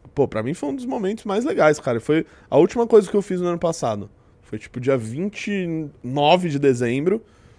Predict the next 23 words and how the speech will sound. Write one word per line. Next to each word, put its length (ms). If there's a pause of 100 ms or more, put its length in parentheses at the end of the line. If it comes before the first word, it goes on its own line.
(200)
Eu 140
tava 320
indo 160
lá, 440
é, 400
no 120
dia 180
seguinte 500
que 60
a 60
polícia 360
fez 200
a 80
reintegração 580
de 100
posse, 480 (320)
junto 380
com 100
a 60
família 400
dona 380
do 100
imóvel. 580